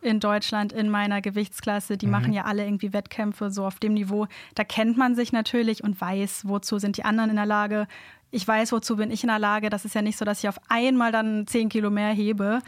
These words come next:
Speaker 1: oder weniger im besten <laughs> Fall, ist auch selten.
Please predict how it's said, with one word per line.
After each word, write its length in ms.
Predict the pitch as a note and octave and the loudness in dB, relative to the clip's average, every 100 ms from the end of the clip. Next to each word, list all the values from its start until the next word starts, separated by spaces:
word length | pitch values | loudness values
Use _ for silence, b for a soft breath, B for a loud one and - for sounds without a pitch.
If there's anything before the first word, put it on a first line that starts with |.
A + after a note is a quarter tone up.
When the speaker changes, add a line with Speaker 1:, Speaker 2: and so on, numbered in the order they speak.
| B B - | B B 0
Speaker 1:
oder 280 | A#3+ A3+ G#3 | 2 2 2
weniger 440 | A3+ A#3+ G#3+ G#3 | 2 2 2 0
im 100 | G3+ | 0
besten 360 | G3+ G3 - A3+ | -2 -4 0 -2
<laughs> 20 | |
Fall, 400 | - - G#3 G#3+ | -2 -2 0 2
ist 120 | A3 A#3+ | 0 0
auch 140 | G#3 | -2
selten. 480 | A3 G#3+ G#3+ A#3 | 0 0 0 0